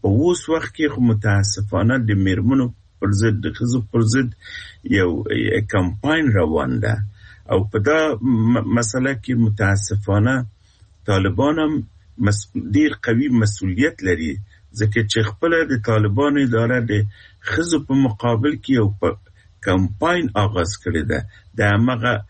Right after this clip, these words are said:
اول ورځ نه تر اوسه پورې د ښځو په مقابل کې یو، اه، اه، تلاش و، یو کمپاین، اه، روا-، روان ده د طالبانو له خوا نه.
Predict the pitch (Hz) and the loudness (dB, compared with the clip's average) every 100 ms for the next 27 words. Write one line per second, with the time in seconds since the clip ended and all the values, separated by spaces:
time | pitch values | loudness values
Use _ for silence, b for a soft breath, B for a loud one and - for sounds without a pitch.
0 | b _ - 117 156 175 147 143 143 131 | b _ -2 0 2 0 2 0 0 0
1 | 143 139 - 110 110 131 123 110 131 131 | -2 -2 -2 -2 0 -2 -2 -6 -4 -2
2 | 135 - b b - - 101 139 139 117 | -2 -6 b b -10 -2 0 0 0 0
3 | 113 110 107 107 104 127 110 123 107 101 | 2 2 2 0 2 0 0 0 0 -2
4 | - - - - - 85 62 50 - - | -10 -20 -20 -8 -2 0 0 0 -2 -2
5 | - - 107 - - 104 127 135 110 120 | 0 -2 -4 -8 0 2 2 0 -2 0
6 | 110 101 101 90 90 131 147 127 107 - | 2 2 0 -2 -2 0 2 2 0 -4
7 | 80 - - - 90 85 80 73 - 80 | -4 -2 -2 -2 0 0 0 -2 -4 0
8 | 87 87 80 76 67 73 B B _ - | 2 2 0 -2 -2 -4 B B _ -4
9 | 85 85 82 104 87 67 - - 73 58 | 0 0 2 0 2 -2 -4 -2 -2 0